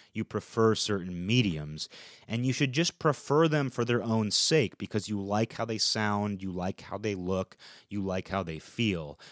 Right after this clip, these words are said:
But there does reach a point where you have to let go, and you can't chain yourself to certain periods of time.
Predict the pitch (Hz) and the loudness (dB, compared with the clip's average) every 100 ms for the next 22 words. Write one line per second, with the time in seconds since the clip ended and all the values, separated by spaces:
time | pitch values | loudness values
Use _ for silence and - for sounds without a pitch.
0 | - 117 123 123 147 131 135 123 110 - | -8 2 4 6 6 6 2 2 -4 0
1 | 135 95 98 98 - 92 95 92 82 107 | 0 2 0 -2 -2 -2 0 -2 -2 2
2 | 113 98 85 87 90 120 - - - - | 4 4 0 -6 -8 -2 -4 -2 -6 -2
3 | 113 120 95 87 98 85 80 - 90 85 | 0 0 -2 -4 -4 -4 -6 -8 -8 -6
4 | 82 - 98 90 85 95 90 87 85 - | -6 -4 -4 -6 -6 -4 -4 -4 -8 -10
5 | - 117 90 76 71 | -2 0 0 -4 -12